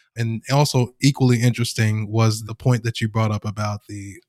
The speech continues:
automation behind creating designs. And I think that is definitely something that will completely disrupt the space, considering the pre-development fees that are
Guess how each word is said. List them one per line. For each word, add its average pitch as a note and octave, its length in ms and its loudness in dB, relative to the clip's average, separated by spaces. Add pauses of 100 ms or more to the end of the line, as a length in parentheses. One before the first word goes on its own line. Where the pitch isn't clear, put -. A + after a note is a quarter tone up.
automation A#2 640 4
behind A2 600 0
creating A2+ 320 2
designs. A2+ 760 2
And G#2+ 120 -4
I A2 100 -4
think C#3+ 260 0
that B2 220 2
is A2 140 0
definitely A2 520 -2
something A2 480 -2
that G2+ 260 -8 (380)
will A2+ 160 0 (180)
completely A#2+ 500 0
disrupt A2+ 840 -2
the A2 100 -10
space, A#2+ 500 0
considering A2 540 0
the G2+ 120 -4
pre-development A#2 760 0
fees A2+ 420 2
that G#2+ 140 0
are G#2 240 -2